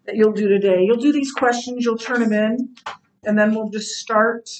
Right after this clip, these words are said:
uh, the lecture. And, and the part of the lecture, uh, that we'll start will be,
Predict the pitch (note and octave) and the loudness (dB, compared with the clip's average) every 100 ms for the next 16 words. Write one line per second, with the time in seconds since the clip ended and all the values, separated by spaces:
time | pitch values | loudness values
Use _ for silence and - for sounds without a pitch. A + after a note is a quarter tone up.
0 | - G#3 G3 F#3+ F#3 G3 A#3+ - - D4+ | -8 -4 0 0 0 -2 -4 -6 -2 0
1 | A#3+ A3 G#3+ G#3 G#3 - B3 A#3+ A3+ A3 | 0 -2 -2 -4 -4 -2 -2 0 -4 -4
2 | A3 A3+ G#3+ G#3 _ _ _ _ - G3+ | -6 -8 -8 -8 _ _ _ _ -6 -2
3 | F#3+ G#3 G3+ G3+ G3 - A#3 A3 A3 A3 | 0 0 0 -2 -2 -6 -2 0 -2 -4
4 | G3+ G3 F#3+ G3+ G3 | -6 -4 -4 -2 -4